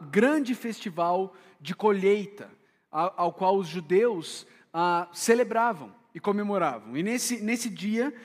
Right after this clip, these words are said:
ah, o, o festival de Pentecostes, ele reunia judeus de todo o Império Romano.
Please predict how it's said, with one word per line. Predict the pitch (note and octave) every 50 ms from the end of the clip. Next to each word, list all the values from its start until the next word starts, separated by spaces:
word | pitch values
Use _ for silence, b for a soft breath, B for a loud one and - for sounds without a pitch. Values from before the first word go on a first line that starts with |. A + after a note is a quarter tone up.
| B B B B -
ah, | F#3+ G3 G3 G3 F#3+ F#3+ F#3+ F#3+ - -
o, | G3 F3 F#3 - G3+
o | F3
festival | - G#3+ A3 G#3+ A3 F#3+ D#3+ G3+ A3+ B3+
de | A#3 A#3
Pentecostes, | - - A3+ G#3 G#3+ F#3 - F#3 F#3 G3 G#3 G3+ - G3 F3
ele | G#3 G#3+ A3+ G#3+
reunia | G3 G#3+ A#3 A#3 G#3+ G3 G3 G3 G3+ G#3 A3 A3+ A#3 A3+ B B B B B
judeus | - D#3+ G#3+ A#3 E3+ D#3 G3 G#3+ A#3 B3 A#3+ G3+
de | F3 E3+ A3
todo | G3+ - _ C4 C4+ C#4 D4 C#4+ A3+ A#3
o | A3+
Império | A3 G3+ - G3 F#3 F#3+ F#3 F3
Romano. | D#3 E3+ E3 D#3+ C3 G#2+ G2+ A2